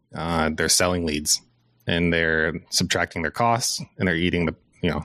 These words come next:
not eating, they're keeping the profit. You have rank and rent, where people are just arbitrarily deciding what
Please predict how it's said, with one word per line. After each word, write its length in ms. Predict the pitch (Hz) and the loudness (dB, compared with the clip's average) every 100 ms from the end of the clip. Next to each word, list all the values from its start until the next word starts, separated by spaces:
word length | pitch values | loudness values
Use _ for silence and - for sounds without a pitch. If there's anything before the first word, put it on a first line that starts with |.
| - | -2
not 140 | 95 | -2
eating, 220 | 80 78 78 | -2 -4 -4
they're 100 | 85 | -2
keeping 420 | - 95 87 82 | 0 0 0 0
the 200 | 85 78 | 0 -2
profit. 500 | - 85 78 - - _ _ _ _ - - - - - | -2 -2 -2 -4 -14 _ _ _ _ -10 -8 -8 -10 0
You 140 | 98 | 0
have 140 | 92 | 2
rank 180 | 90 104 | 2 0
and 120 | 101 85 | 0 0
rent, 340 | 101 85 - - | 2 0 -4 -20
where 500 | - - - 92 85 | -20 -20 -8 -2 -2
people 340 | 80 90 - 87 | 0 -4 0 0
are 120 | 87 | 0
just 300 | 78 85 - _ _ _ - | 0 0 -2 _ _ _ -4
arbitrarily 540 | 98 95 - 98 92 | -2 0 0 0 2
deciding 840 | 87 87 95 90 90 87 85 85 - - _ _ | 2 2 2 2 4 4 4 2 -2 -14 _ _
what 760 | 90 85 90 90 87 - - - | -2 2 4 2 0 -2 -2 -2